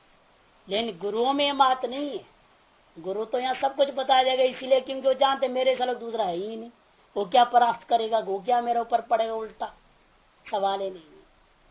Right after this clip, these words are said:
लेकिन चेला को डर रहता है गुरु बनने में, वो अब्रह्म नहीं बनना चाहता है, वो अपने अहंकार को खोना नहीं चाहता है, अर्थात तो ब्रह्म नहीं बनना चाहता, केवल पढ़ना चाहता है। समस्या ये हो गया है,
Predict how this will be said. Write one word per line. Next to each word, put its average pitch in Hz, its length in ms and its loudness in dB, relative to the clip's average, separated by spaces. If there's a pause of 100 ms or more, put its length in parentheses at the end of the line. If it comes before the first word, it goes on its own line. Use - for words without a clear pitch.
(380)
लेकिन 220 140 -2
चेला 233 400 6
को 311 160 6
डर 311 200 6
रहता 294 340 4
है 175 120 -4
गुरु 240 180 -6
बनने 220 380 0
में, 156 140 -8 (1300)
वो 220 120 2
अब्रह्म 262 420 2
नहीं 359 120 2
बनना 349 280 8
चाहता - 320 -4
है, - 120 -20 (1500)
वो - 60 -8
अपने 226 220 -2
अहंकार 247 460 4
को 254 100 -2
खोना 247 260 2
नहीं 285 140 0
चाहता 247 340 0
है, 190 260 -8 (320)
अर्थात 269 260 4
तो 277 80 6
ब्रह्म 285 280 0
नहीं 311 180 2
बनना 294 340 2
चाहता, 247 280 -4
केवल 302 180 2
पढ़ना 233 520 2
चाहता - 360 -4
है। - 140 -20
समस्या 196 400 -8
ये 165 160 -14
हो 127 140 -18
गया - 220 -20
है, - 60 -20